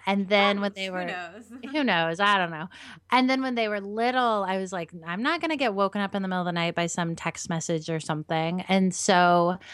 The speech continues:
Speaker 1: I read, I try to read something that is not business or inspiration related before bed. Um, I love, like, young adult fiction. Um, right now I'm reading the biography of Alexander Hamilton, and it's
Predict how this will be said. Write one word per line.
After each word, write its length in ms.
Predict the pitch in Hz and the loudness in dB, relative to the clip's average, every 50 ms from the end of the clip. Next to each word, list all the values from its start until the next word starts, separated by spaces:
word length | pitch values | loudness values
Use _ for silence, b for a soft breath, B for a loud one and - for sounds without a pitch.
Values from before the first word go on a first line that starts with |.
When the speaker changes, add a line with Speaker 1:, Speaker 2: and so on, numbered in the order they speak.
| B B B B B - - | B B B B B -6 -2
Speaker 1:
I 140 | 196 208 214 | 2 2 4
read, 460 | 214 214 220 233 233 233 233 226 220 | 4 4 2 2 2 4 4 4 4
I 100 | 214 202 | 4 2
try 300 | 208 - - - 196 202 | 0 -2 -2 0 2 2
to 80 | 202 208 | 2 0
read 320 | 208 202 202 202 196 180 - _ _ _ - | 0 0 0 0 0 -2 -4 _ _ _ -20
something 760 | - - - - 226 220 226 247 240 - 294 277 277 277 269 | -18 -10 -2 2 2 4 4 2 0 2 2 4 4 4 2
that 140 | 240 233 202 | 2 2 0
is 120 | 196 180 - | 0 -2 -2
not 600 | 185 185 180 170 165 175 190 202 202 185 - - - 180 | -4 -2 0 2 4 4 4 4 2 0 -6 -12 -12 -8
business 640 | - 175 170 - - 202 208 226 233 220 - - - _ - | -6 -6 -6 -4 -4 -2 -2 -2 -2 -4 -6 -10 -12 _ -2
or 240 | 190 185 180 175 165 | 0 0 2 0 0
inspiration 800 | 165 175 170 - - - 170 160 151 151 151 - - 165 160 165 | 0 -2 -4 -6 -4 -4 -2 -2 -2 -2 -4 -4 -6 -6 -6 -6
related 760 | - - - - - - - - - - - - - 202 - - | -6 -6 -6 -6 -6 -6 -6 -8 -8 -10 -10 -10 -12 -12 -6 0
before 360 | - 196 180 - 190 175 165 | 0 0 2 4 2 4 4
bed. 440 | 160 - 156 160 170 175 - - - - - | 4 2 0 0 0 -4 -6 -8 -6 -2 0
Um, 280 | 185 185 175 170 170 | 2 4 4 2 2
I 100 | 165 170 | 0 0
love, 340 | 175 175 170 160 165 165 - | 0 2 2 2 2 0 0
like, 200 | 180 175 175 - | -4 -4 -4 -4
young 200 | 170 165 160 165 | -4 -2 -2 0
adult 360 | 170 165 165 165 165 156 - - _ _ _ - | 0 0 2 2 2 0 -4 -8 _ _ _ -4
fiction. 760 | 180 170 - - - - 165 165 160 165 160 165 160 170 - B B B B B B B B _ - | -4 -4 -4 -4 0 0 2 2 2 0 0 -2 -2 -4 -6 B B B B B B B B _ 0
Um, 300 | 180 180 180 175 170 175 | 4 4 6 6 6 4
right 100 | 180 185 | 2 2
now 140 | 185 185 180 | 4 4 4
I'm 180 | 180 180 180 180 | 2 2 2 0
reading 640 | 175 170 170 170 170 165 165 165 160 160 160 165 | -2 0 0 0 0 -2 -2 -4 -6 -8 -8 -6
the 120 | 170 180 175 | -2 -2 2
biography 520 | 170 165 165 165 160 160 170 165 - 180 170 | 2 4 4 4 2 0 -2 -2 0 0 0
of 80 | 156 | 0
Alexander 520 | 151 151 160 160 160 - 175 165 160 160 156 | 2 0 0 0 0 -2 -2 -2 0 0 0
Hamilton, 580 | 151 156 151 156 156 160 - 170 170 165 165 | 0 0 0 0 0 -2 0 0 0 0 0
and 100 | 160 160 | -2 -4
it's 200 | - - - - | -6 -8 -10 -14